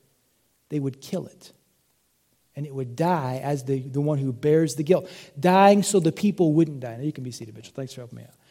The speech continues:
He would die in the place of. But there was also another lamb there.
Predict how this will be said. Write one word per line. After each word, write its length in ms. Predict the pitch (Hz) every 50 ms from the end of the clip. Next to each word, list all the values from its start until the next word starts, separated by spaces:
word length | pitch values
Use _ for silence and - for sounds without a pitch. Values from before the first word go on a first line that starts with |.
| _ _ _ _ _ _ _ _ _ _
He 140 | - - 233
would 240 | 208 202 190 151 -
die 300 | 202 208 214 233 247 262
in 160 | 233 202 185
the 80 | 175 175
place 540 | - - - 208 226 247 262 - - -
of. 360 | 175 143 104 - - - - - _ _ _ _ _
But 140 | - 233 233
there 100 | 262 254
was 160 | 240 226 -
also 520 | - - 254 294 311 - - - 277 277 -
another 760 | 202 208 202 185 185 185 196 226 247 269 214 247 226 202 180
lamb 560 | 170 156 151 147 143 135 127 123 123 120 120
there. 380 | 117 117 113 107 - - -